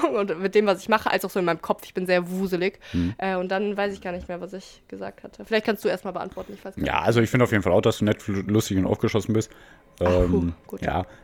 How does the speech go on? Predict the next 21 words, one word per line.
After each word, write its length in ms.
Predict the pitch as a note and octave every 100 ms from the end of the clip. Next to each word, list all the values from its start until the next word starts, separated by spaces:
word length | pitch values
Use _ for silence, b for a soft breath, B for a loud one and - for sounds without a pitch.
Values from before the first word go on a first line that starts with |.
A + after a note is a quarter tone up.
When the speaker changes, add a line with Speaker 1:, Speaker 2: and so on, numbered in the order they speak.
| B
Speaker 2:
aber, 480 | E2 E2+ E2+ D#2+ D2+
äh, 120 | E2 -
also 300 | A#2+ G2 F2+
du 160 | F2
bist 200 | F#2+ -
vielleicht 300 | - D2+ F2
auch 100 | G#2
impulsiv, 580 | F#2 F#2+ F2 E2 F#2 G#2
aber 200 | E2+ D#2
ich 60 | C#2+
glaube, 180 | E2 D2+
es 100 | -
gibt 140 | D#2+
viel, 120 | F2
viel 200 | E2+ F2+
impulsivere 540 | E2+ E2+ D#2+ E2+ F2 E2+
Menschen. 300 | E2 F2 E2+
Deswegen 300 | - E2 E2+
würde 100 | F2+
ich 60 | -
dich 220 | F2+